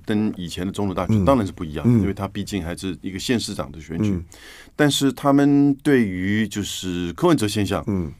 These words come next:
Speaker 1: 哦，这个对国际媒体的反应都比较慢嘛，
Speaker 2: 嗯。
Speaker 1: 那柯文哲现象还这个有一些报道。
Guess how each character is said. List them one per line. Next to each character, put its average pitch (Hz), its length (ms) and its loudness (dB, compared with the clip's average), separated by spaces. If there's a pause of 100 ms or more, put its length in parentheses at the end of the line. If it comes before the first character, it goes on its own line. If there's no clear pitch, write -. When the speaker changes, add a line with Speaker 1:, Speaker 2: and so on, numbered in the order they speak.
Speaker 1:
哦， 78 220 -10 (420)
这 95 160 -4
个 80 680 -6
对 117 100 -4
国 123 120 2
际 139 80 2
媒 120 100 4
体 98 140 -2
的 - 80 -2
反 90 160 -4
应 101 80 -2
都 101 80 -6
比 90 100 -10
较 82 60 -4
慢 101 200 -2
嘛， 76 140 -8
Speaker 2:
嗯。 101 200 -2 (300)
Speaker 1:
那 110 80 -2
柯 147 100 0
文 127 160 6
哲 101 120 0
现 110 180 0
象 98 160 0
还 90 260 -2
这 92 160 -6
个 90 100 -4
有 78 140 -4
一 85 60 -6
些 101 140 -6
报 113 180 4
道。 80 200 -8